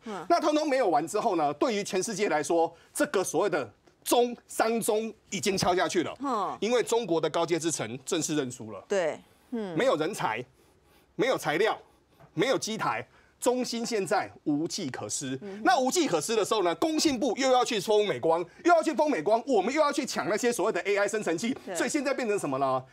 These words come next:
Speaker 2: 现在变成老鼠在那边跑笼子，但一直跑，
Speaker 1: <laughs>
Speaker 2: 不知道该要怎么办。
Speaker 1: 嗯。
Speaker 2: 但现在的A I呢，真的运算力太强了，
Speaker 1: 嗯。
Speaker 2: 出大事了。
Speaker 1: 好。
Speaker 2: 我们来看哦。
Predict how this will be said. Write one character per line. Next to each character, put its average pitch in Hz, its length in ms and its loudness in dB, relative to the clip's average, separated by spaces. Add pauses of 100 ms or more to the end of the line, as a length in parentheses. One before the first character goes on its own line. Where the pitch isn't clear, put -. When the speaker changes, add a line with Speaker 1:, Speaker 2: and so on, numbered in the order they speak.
Speaker 2:
现 311 160 -2
在 294 120 0
变 285 200 -2
成 180 260 -2
老 180 220 2
鼠 160 200 0
在 226 100 0
那 214 60 0
边 220 140 0
跑 147 200 -2
笼 147 200 0
子， - 220 -4 (300)
但 320 120 2
一 330 80 2
直 269 100 -2
跑， 165 320 0
Speaker 1:
<laughs> - 40 -20
Speaker 2:
不 262 120 0
知 247 140 -8
道 202 160 2
该 - 180 -4
要 185 140 -2
怎 147 120 -8
么 113 100 -4
办。 - 180 2
Speaker 1:
嗯。 233 360 -2
Speaker 2:
但 311 140 2
现 294 180 -2
在 262 140 2
的 196 100 0
A 208 200 0
I 202 160 2
呢， 160 280 0 (180)
真 240 180 2
的 214 180 -2
运 214 160 -2
算 180 220 0
力 170 140 -2
太 208 320 -4
强 110 320 -10
了， 120 120 -8
Speaker 1:
嗯。 247 120 -4
Speaker 2:
出 202 100 0
大 208 180 -2
事 - 260 -4
了。 160 120 -2
Speaker 1:
好。 196 440 2
Speaker 2:
我 - 40 4
们 202 60 2
来 208 80 2
看 247 160 2
哦。 143 160 -2